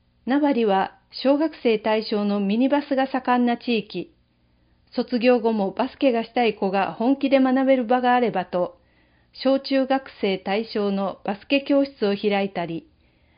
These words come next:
ランポーレのユースチームで指導したり、バスケで名張を盛り上げていく循環を生み出していきたいですね。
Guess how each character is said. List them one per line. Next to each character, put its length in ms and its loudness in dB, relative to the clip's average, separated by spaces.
ラ 140 0
ン 80 0
ポ 160 6
ー 40 8
レ 120 4
の 140 0
ユ 180 0
ー 80 -2
ス 120 -6
チ 160 -2
ー 120 -2
ム 120 -2
で 200 -2
指 140 -4
導 160 -2
し 80 -16
た 100 -2
り、 240 -6
バ 120 2
ス 140 -10
ケ 140 2
で 120 2
名 160 2
張 320 4
を 80 4
盛 260 2
り 60 4
上 80 2
げ 120 4
て 180 4
い 120 2
く 380 2
循 260 2
環 360 4
を 260 4
生 80 0
み 160 4
出 140 2
し 120 -14
て 100 4
い 120 2
き 100 -14
た 160 2
い 100 2
で 180 -4
す 60 -6
ね。 260 -4